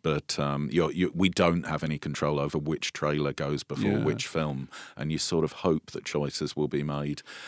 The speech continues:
Speaker 1: uh, that aren't always made.
Speaker 2: But then again, I've got to tell you that when I was a kid, one of my primal movie-going memories,
Speaker 1: Mm.
Speaker 2: and I'm not making this up,
Speaker 1: Mm.
Speaker 2: right,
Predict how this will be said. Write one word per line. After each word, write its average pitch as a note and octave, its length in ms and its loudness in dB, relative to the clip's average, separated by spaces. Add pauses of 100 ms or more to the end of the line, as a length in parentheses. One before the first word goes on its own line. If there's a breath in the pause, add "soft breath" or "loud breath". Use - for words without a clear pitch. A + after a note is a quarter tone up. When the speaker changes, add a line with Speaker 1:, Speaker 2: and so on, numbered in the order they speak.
(140 loud breath)
Speaker 1:
uh, D2 160 2
that C#2 140 0
aren't D2 260 0
always C#2 380 -2
made. D2 360 -6 (160)
Speaker 2:
But C3 100 2
then F3+ 120 10
again, F3+ 220 10
I've C3 80 0
got D3+ 100 8
to D#3 60 4
tell D3+ 160 6
you C3 60 8
that A#2 100 4
when B2 140 8
I C#3+ 100 10
was C3 120 6
a A#2 40 0
kid, - 400 2 (640 soft breath)
one A#2 200 10
of B2 60 10
my A#2 180 10 (100)
primal B2+ 680 6
movie-going A2 640 4
memories, A2+ 360 4
Speaker 1:
Mm. - 60 0
Speaker 2:
and A#2+ 100 6
I'm A#2 300 8
not B2+ 200 10
making G#2+ 360 2
this G#2+ 180 2
up, F#2 140 2
Speaker 1:
Mm. F2 120 2
Speaker 2:
right, G#2+ 260 2